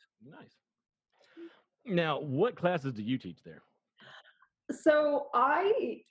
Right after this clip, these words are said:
Speaker 2: have, <laughs> you know, so I'm a critical theorist by training.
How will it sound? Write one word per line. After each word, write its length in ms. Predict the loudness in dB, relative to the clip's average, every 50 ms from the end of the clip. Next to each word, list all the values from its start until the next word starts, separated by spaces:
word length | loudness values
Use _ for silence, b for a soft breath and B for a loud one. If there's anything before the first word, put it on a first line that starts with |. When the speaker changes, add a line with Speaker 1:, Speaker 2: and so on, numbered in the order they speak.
| _ _ _ _ _ _ _ _ _ _ _ _ _ _ -12 -12
Speaker 2:
have, 720 | -8 -4 0 2 4 4 4 4 4 2 2 -2 -8 -12 -14 _ -2 0
<laughs> 540 | 0 0 2 2 2 2 0 0 -2 0
you 160 | 0 0 0 0
know, 80 | -2 0
so 120 | 0 2
I'm 200 | 2 4 2 2
a 540 | 4 4 4 4 4 2 2 0 -2 -4 -6 -6 2
critical 320 | 2 4 4 4 2 0 0
theorist 420 | 0 0 2 2 0 0 -2 -4 0
by 120 | 0 0
training. 460 | 0 0 -4 -2 -2 -2 -2 -2 -6